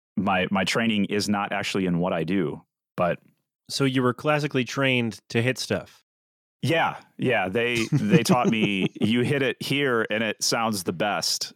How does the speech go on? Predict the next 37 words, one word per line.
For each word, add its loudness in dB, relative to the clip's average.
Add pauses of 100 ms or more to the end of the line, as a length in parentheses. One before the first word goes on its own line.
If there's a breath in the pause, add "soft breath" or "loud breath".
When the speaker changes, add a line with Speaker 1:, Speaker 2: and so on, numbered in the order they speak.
(140)
Speaker 1:
It's 0
the 0
least 2
Speaker 2:
<laughs> -
Speaker 1:
noisy 0 (640)
of 2
the 2
areas 0
that -2
you 2
can 0
hit 0
it." 0 (360)
Yeah. -2 (1400 soft breath)
Speaker 2:
Wow, 0
and -2
that's 0
a -2
whole 0
class. -4 (760 loud breath)
Speaker 1:
Um, 4 (160)
Speaker 2:
<laughs> -2
Speaker 1:
yeah, 0
yeah, 2
not 0
only 0
just -2
a 0
whole 0
class, -2
but, -4
like, 0 (300)
I 2
did 2
that 2
for -2
years. 0